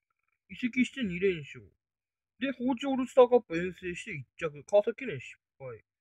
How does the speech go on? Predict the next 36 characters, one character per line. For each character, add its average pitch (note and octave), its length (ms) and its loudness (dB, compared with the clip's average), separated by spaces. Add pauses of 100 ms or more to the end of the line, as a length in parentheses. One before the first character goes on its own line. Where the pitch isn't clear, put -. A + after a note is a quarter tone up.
(260)
金 A3 240 4
沢 E3 180 2
出 C3+ 140 -12
走 G#3 260 -8
取 C3 220 -16
り D#3 100 -20
消 C#3+ 160 -12
し。 A2+ 320 -18 (1160)
え C#3+ 40 -20
ー、 B2+ 320 -12
金 A#3 220 4
沢 F3+ 240 8
勝 E3 160 -2
っ - 100 -20
て、 D3+ 80 -6
小 D3 140 -2
栗 G#3+ 180 0
キ A#3+ 80 -4
ャ A#3 60 2
ッ - 20 -14
プ - 120 -20
記 A#3+ 120 -10
念 D#3 200 -6
エ B2+ 40 -8
ス - 200 -14
ワ G3 140 10
ン F#3 140 -8
勝 F#3 160 -8
っ - 20 -20 (380)
て、 C#3+ 220 2 (580)
金 F#3+ 160 -6
沢 D#3 240 0
三 E3+ 360 -8
着、 A2+ 140 -16 (240)
二 C#3+ 120 -8
着。 C#3+ 180 -6